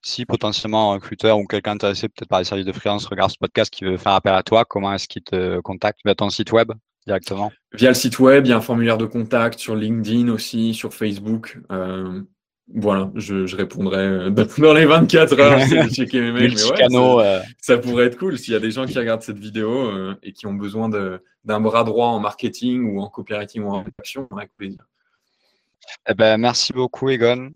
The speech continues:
Speaker 1: C'était un plaisir de t'avoir. Et, euh, voilà, ben, pour vous, j'espère que vous avez apprécié, euh, la vidéo. Et du coup, je vous donne rendez-vous, euh, dans les, euh, semaines à venir pour, euh, plus de contenu autour de la gestion du temps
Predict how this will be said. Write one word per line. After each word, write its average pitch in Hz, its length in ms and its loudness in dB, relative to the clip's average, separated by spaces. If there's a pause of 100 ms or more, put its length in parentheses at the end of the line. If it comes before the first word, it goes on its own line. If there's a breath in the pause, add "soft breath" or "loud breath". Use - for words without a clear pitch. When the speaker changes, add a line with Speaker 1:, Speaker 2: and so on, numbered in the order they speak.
(100)
Speaker 1:
C'était - 220 -10
un 104 100 -4
plaisir 131 240 -2
de 127 60 0
t'avoir. 110 840 0 (120)
Et, 95 260 0
euh, 92 300 -2
voilà, 90 240 2
ben, 95 140 -6
pour 92 160 -8
vous, 95 40 -8
j'espère 101 280 -6
que 95 40 -14
vous 95 60 -10
avez 90 200 -10 (120)
apprécié, 113 840 -2
euh, 90 400 0
la 95 160 -2
vidéo. 104 440 -6 (380 loud breath)
Et 95 140 -2
du 90 100 -2
coup, 101 120 -8
je 98 60 -10
vous 98 60 -8
donne 90 140 -6
rendez-vous, 85 600 -6
euh, - 100 -2 (380 loud breath)
dans 87 80 0
les, 90 380 -4
euh, 95 260 -8
semaines 113 420 2
à 104 80 0
venir 92 400 -2
pour, 92 300 -2
euh, 92 60 -6
plus - 220 -8
de - 60 -8
contenu 98 200 -4
autour 101 320 0
de 98 100 2
la 90 180 2
gestion 101 320 -6
du 92 140 -6
temps 101 240 -2